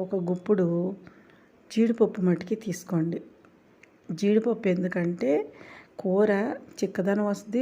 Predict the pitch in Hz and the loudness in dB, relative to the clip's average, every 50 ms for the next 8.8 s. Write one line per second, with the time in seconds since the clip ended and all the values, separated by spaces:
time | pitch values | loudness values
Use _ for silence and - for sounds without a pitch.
0 | 269 254 202 190 185 - 202 208 202 208 - 202 185 226 254 240 - 208 190 190 | 0 0 -2 -2 -2 0 -2 -2 -2 -4 -10 -6 -6 -6 -6 0 2 4 4 4
1 | 190 190 - 190 180 180 - - 165 175 175 170 175 180 175 - - - - - | 2 0 -4 -6 -6 -4 -8 -6 -4 -2 0 0 0 -2 -4 -8 -12 -16 -16 -20
2 | - - _ _ - 185 180 - 185 180 180 190 196 190 226 220 226 214 208 214 | -20 -20 _ _ -4 -4 -2 0 2 2 2 2 2 0 0 2 2 4 4 4
3 | 240 254 247 - 202 190 196 196 - - - - 185 180 220 302 311 - - - | 2 2 2 2 4 4 4 4 2 -4 -2 0 0 2 0 0 -4 -6 -14 -20
4 | - - - - - - 196 196 202 202 208 196 185 - 233 226 226 196 180 180 | -20 -20 -20 -12 -4 -2 2 2 4 4 2 0 0 -2 0 2 4 4 4 2
5 | 185 - 190 175 180 - 214 175 - - - - - - - - - _ _ - | 0 -4 -6 -6 -6 -8 -8 -8 -8 -8 -8 -16 -20 -20 -20 -20 -20 _ _ 2
6 | 220 214 233 247 254 240 226 220 208 - 220 214 - 196 190 190 - 214 214 208 | 2 4 4 4 2 2 2 0 0 0 -2 0 0 -4 -4 -4 -6 -4 -4 -4
7 | 208 - - 202 202 196 - - - 214 208 208 208 214 220 208 190 208 220 220 | -4 -2 0 0 0 0 -4 -4 -2 -2 0 0 -2 -2 -4 -2 -2 -4 -4 -4
8 | - - - - - - - - - - _ - 185 180 175 | -10 -18 -20 -20 -20 -20 -20 -20 -20 -12 _ 0 2 4 4